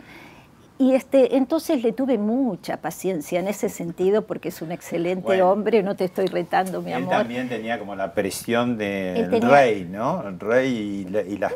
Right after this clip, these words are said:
Speaker 1: No, de
Speaker 2: ma-,
Speaker 1: su
Speaker 2: las
Speaker 1: trabajo.
Speaker 2: muchedumbres y ese
Speaker 1: Estaba
Speaker 2: trabajo,
Speaker 1: mucho
Speaker 2: ¿no?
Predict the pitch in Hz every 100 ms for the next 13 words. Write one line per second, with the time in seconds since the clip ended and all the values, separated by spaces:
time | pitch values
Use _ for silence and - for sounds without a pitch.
0 | 605 539 - 659 349 320 262 262 262 240
1 | 220 233 269 247 240 240 220 - 226 -
2 | 311 285 214 220 226